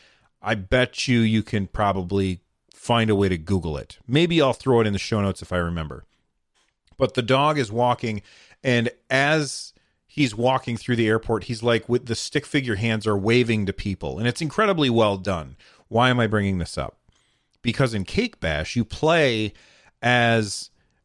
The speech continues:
a cupcake or a piece of cake, and it's like somebody has drawn a face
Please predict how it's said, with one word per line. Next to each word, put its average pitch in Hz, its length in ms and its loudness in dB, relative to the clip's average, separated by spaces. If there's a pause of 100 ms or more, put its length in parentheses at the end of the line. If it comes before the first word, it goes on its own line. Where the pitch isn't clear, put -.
a 120 160 2
cupcake - 680 0 (100)
or 104 480 2
a 107 220 0
piece - 320 -2
of 117 100 -10
cake, 110 400 -2 (540)
and 123 220 2
it's 117 200 0
like 120 280 2
somebody 117 500 0
has 101 340 -2
drawn 110 560 0
a 107 100 0
face - 760 -2